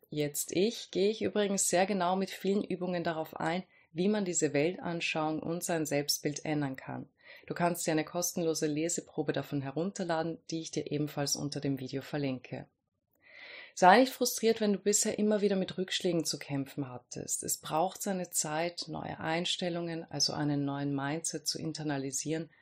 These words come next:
und schließlich die Auswirkungen auf dein äußeres Leben zu sehen.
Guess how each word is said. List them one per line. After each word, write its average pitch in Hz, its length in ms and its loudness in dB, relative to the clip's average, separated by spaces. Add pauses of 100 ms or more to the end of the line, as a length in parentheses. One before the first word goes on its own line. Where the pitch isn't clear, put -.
(300)
und 175 220 0
schließlich - 540 -2
die - 180 -4
Auswirkungen 147 800 0
auf 147 200 -4
dein 156 220 -4
äußeres 143 540 -2
Leben 143 320 0
zu 135 180 -2
sehen. 120 420 -6